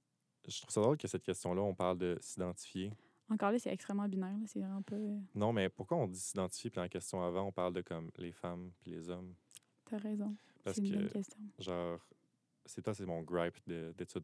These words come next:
Speaker 1: tra-, d'études transcritiques, mais, comme, j'ai l'impression qu'on utilise de plus en plus le mot s'identifier
Speaker 2: Mhm.
Speaker 1: pour, comme, faire comme si le genre, c'était un choix ou comme une action passive, tu sais.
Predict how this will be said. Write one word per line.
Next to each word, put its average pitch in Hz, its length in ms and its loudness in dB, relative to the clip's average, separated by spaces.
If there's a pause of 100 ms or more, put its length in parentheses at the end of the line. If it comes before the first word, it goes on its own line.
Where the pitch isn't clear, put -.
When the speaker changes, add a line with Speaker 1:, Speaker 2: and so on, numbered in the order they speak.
Speaker 1:
tra-, - 260 -14
d'études 90 300 -6 (300)
transcritiques, - 640 -4
mais, 92 80 0
comme, 87 240 -2 (180)
j'ai 98 80 -2
l'impression 92 320 0
qu'on 90 220 0
utilise 95 260 -2
de 92 80 0
plus 104 140 -2
en 92 100 4
plus 110 240 -4
le 92 60 0
mot 95 140 0
s'identifier 92 640 -4 (120)
Speaker 2:
Mhm. 226 340 6 (520)
Speaker 1:
pour, 90 240 0
comme, 85 340 0 (440)
faire 92 240 2
comme 92 180 -4
si - 180 -8
le 87 120 2
genre, 85 240 -2
c'était - 140 -8
un 80 100 -4
choix 87 360 -2 (240)
ou 98 60 -6
comme 90 160 0
une 85 100 -4
action 82 240 -2
passive, 92 520 -4
tu - 60 -20
sais. 127 80 -10